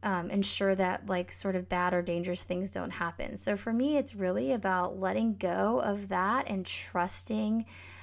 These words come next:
um, our kids are lucky to have the most amazing grandparents on both sides that are so capable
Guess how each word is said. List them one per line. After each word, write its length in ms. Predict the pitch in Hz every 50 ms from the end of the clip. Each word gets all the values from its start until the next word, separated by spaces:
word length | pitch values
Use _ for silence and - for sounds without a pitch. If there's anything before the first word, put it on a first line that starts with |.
| - - -
um, 400 | 208 196 185 180 180 185 - - -
our 280 | - - 202 196 202
kids 400 | 196 196 - - 196 190 185 185
are 160 | - - 190 190
lucky 420 | 190 185 180 185 - 202 196 190
to 120 | 190 185
have 540 | 180 - - 190 175 175 180 180 180 180 - - - - - - - - - - - - -
the 360 | - 185 180 185 226 233 247
most 280 | 247 233 220 220 220 -
amazing 380 | 214 202 196 190 190 196 190 190
grandparents 560 | 196 190 185 185 190 - 185 185 190 185 -
on 120 | 185 190
both 200 | 185 190 185 180
sides 460 | - - 185 180 180 185 185 180 -
that 160 | - 190 185 190
are 100 | 185 185
so 360 | - - - - 196 202 220
capable 760 | - - 196 196 196 202 190 - 196 180 185 190 185 190